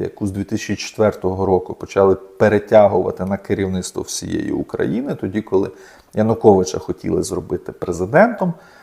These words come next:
вся та донецька мафія, вона в свій час сиділа. І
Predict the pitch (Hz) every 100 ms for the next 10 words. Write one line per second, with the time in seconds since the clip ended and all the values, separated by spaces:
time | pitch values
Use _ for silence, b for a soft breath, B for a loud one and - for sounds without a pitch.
0 | b - - 180 139 123 147 147 123 120
1 | 160 180 185 165 143 110 101 120 - 98
2 | 104 - - 107 - - - 98 95 107
3 | 95 64 - _ B B B B B -
4 | 139 151 151 147 127